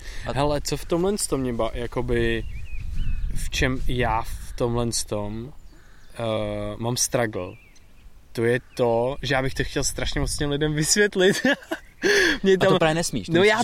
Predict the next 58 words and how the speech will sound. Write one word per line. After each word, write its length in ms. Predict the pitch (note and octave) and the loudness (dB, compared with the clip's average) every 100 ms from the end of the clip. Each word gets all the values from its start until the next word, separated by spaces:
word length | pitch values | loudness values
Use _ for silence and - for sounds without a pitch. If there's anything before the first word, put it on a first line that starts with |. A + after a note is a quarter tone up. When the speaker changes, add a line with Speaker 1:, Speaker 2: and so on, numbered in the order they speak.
| B3 | 2
Speaker 1:
zůstat 120 | G#3 | 4
Speaker 2:
vím, 100 | A#3+ | 4
Speaker 1:
jakoby 220 | C#4+ C3+ C3 | 4 0 2
Speaker 2:
no 140 | F#3 G3+ | 4 6
já 60 | G#3 | 4
Speaker 1:
součástí 120 | G#3+ | 4
Speaker 2:
to 60 | G#3 | 2
Speaker 1:
té 60 | G3 | 4
Speaker 2:
vím, 60 | A3 | 4
Speaker 1:
hry 100 | C3 | 4
Speaker 2:
že 100 | A#2 | 4
jo, 80 | C3 | 4
Speaker 1:
a, 80 | B2+ | 4
Speaker 2:
no 60 | |
Speaker 1:
a 40 | G3+ | 4
Speaker 2:
já 80 | |
to 60 | G3+ | 4
Speaker 1:
nevysvětlit 320 | - F#3+ G3+ | 2 2 0
Speaker 2:
vím, 80 | A3+ | 0
Speaker 1:
jim 100 | F3+ | -6
to. 80 | - - | -10 0
Speaker 2:
ale, 200 | F3+ F#3+ | 2 4
ale 200 | F3 F#3 | 4 4
mě 140 | F#3+ F3 | 4 4
tam 180 | F#3+ | 4
právě 320 | F#3 E3+ E3+ E3+ | 4 4 4 4
hrozně 340 | F3 D#3+ F3+ | 2 2 2
vadí 260 | E3 E3+ D#3+ | 2 0 0
to 80 | |
jako 220 | F3 E3 F3 | 0 2 2
nepochopení. 840 | F3 E3+ F#3+ E3+ D3 B2 G#2 F#2+ - - - - | 2 2 0 0 2 0 -2 -6 -14 -20 -10 2
Ale, 300 | C#3 C#3+ C#3 - | 4 6 4 0
a, 280 | D3 C#3+ C3+ - | 0 2 0 -2
ale 200 | C#3 C#3 | -2 0
zároveň 500 | C3+ C#3 C#3+ C#3+ C#3+ | 2 2 2 0 0
jakoby, 800 | C#3+ - C#3 C#3 C#3 C3+ C3+ B2+ - | 0 -2 -4 -2 -2 -4 -6 -10 -14
jakoby 400 | D3 C3 C#3 C#3+ | -10 -6 0 4
je 100 | C#3 | 4
to, 160 | C3 C#3+ | 2 -2
je 140 | D#3 C#3+ | 0 0
to 80 | C#3+ | 2
součástí 640 | D3+ C#3 D#3 D#3 - A#2+ | -2 0 0 0 -2 -4
toho 200 | G#2+ G#2+ | -4 -4
právě. 480 | G#2 F#2+ F#2+ F2+ G#2 - | -2 -2 -2 -6 -10 -6
To, 120 | A#2 | -4
to 120 | A2 | -2
je 60 | A#2+ | -2
ten 120 | B2 | 0
nepříjemný 480 | B2 - C3+ B2 B2 | -2 -2 -2 -2 -2
pocit 280 | B2 G2+ A2+ | -4 -4 -6
Speaker 1:
Aha. 80 | |
Speaker 2:
právě 340 | - G2 G2+ G2 | -2 -2 -2 -4
a 60 | |
to 100 | G#2 | -6
je 60 | A2 | -6
součástí 540 | - G#2+ - G#2+ - | -6 -4 -4 -4 -6
toho, 180 | G#2 A2+ | -4 -4
co, 200 | - A#2+ | -2 -6